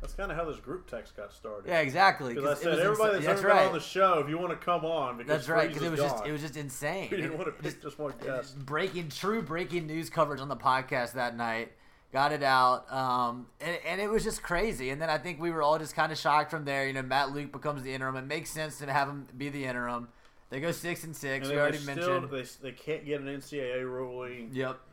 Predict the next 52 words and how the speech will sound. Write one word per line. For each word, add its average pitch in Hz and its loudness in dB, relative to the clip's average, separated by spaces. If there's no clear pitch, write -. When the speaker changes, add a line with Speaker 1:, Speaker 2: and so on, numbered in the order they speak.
Speaker 1:
Luke 135 -4
gets 147 -4
the 110 -12
job 123 -4
after 110 -8
going 120 -4
and 104 -12
breaking 117 -6
Fitzgerald's 110 -8
leg 113 -4
at 117 -16
Speaker 2:
<laughs> - -12
Speaker 1:
Starkville. 117 -4
I - -18
mean, 101 -16
let's 98 -16
be 135 -10
Speaker 2:
Yeah, 123 -2
Speaker 1:
honest, 123 -4
Speaker 2:
just 156 -2
an 180 -2
Speaker 1:
that 135 4
was 170 2
a - 2
hit. 127 2
Speaker 2:
emotional, 139 2
an 147 -6
emotional 156 -2
Egg 143 -4
Bowl 131 -2
Speaker 1:
And, 127 -4
Speaker 2:
win. 127 -6
Speaker 1:
and 123 -8
then 131 -6
the, 123 -2
Speaker 2:
The 123 0
defense 185 -2
is 160 -6
still 170 -4
not 160 2
good, 139 4
Speaker 1:
frankly, - 0
Speaker 2:
obviously. 127 0
Speaker 1:
the 139 0
fan 147 -2
base 151 -4
has 117 -10
been 110 -12
fractured 117 -8
ever 113 -6
since 123 -12
and 101 -14